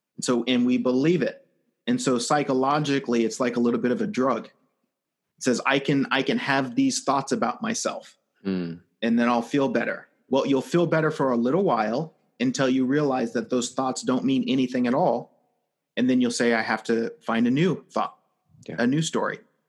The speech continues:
Speaker 2: Yeah.
Speaker 1: And again, that's all fine. That's the human game that we play. But the, the invitation in one way is to see that there's literally nowhere to go. And so in that, you're almost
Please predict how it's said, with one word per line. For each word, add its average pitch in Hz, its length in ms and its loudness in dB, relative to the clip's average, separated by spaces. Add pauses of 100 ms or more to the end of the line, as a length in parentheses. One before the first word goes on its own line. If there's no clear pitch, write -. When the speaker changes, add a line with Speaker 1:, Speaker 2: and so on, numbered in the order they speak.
Speaker 2:
Yeah. - 140 -12 (480)
Speaker 1:
And 160 100 4
again, 160 300 2
that's 160 220 -2
all 160 140 2
fine. 151 300 0
That's 120 160 -2
the 120 100 -4
human 131 280 0
game 123 180 2
that 117 160 -2
we 110 80 -6
play. 147 400 -4 (640)
But 117 140 0
the, - 200 0
the 127 160 2
invitation 131 800 0
in 120 220 2
one 143 220 4
way 120 200 2
is 117 140 0
to - 140 -8
see 139 260 0
that 120 160 -2
there's 117 200 0
literally 143 420 2
nowhere 139 440 2
to 131 140 -2
go. 135 320 -2 (2000)
And 117 140 2
so 123 220 2
in 143 300 2
that, 117 260 2
you're 120 180 2
almost 123 480 0